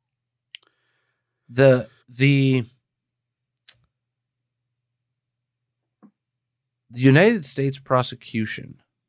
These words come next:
of this case, and this is another uncomfortable truth,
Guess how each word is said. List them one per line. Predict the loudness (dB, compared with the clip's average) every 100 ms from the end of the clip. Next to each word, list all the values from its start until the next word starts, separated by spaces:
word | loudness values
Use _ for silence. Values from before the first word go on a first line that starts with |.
| _ _ _
of | -8 -4
this | -4
case, | -6 -14 -16 -20 -20 _ _ _ _ _ _ _ _ _ _ _ _ _ _ _ _ _ _ _ -8
and | -2 -2
this | -2
is | -2 -2
another | 0 2 2 0
uncomfortable | -4 -12 -14 -18 -18
truth, | -16 -18 -18 -20